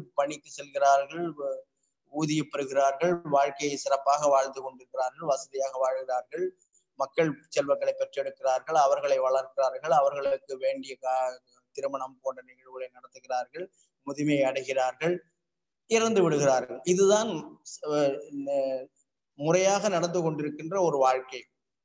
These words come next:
ஆனால் மனவளக்கலைக்கு வந்த பிறகு நடக்கின்ற வாழ்க்கை இதிலிருந்து சற்று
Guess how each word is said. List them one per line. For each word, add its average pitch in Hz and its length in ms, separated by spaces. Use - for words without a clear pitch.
ஆனால் 175 640
மனவளக்கலைக்கு 185 1200
வந்த 196 420
பிறகு 190 440
நடக்கின்ற 160 500
வாழ்க்கை 147 720
இதிலிருந்து 196 540
சற்று 160 680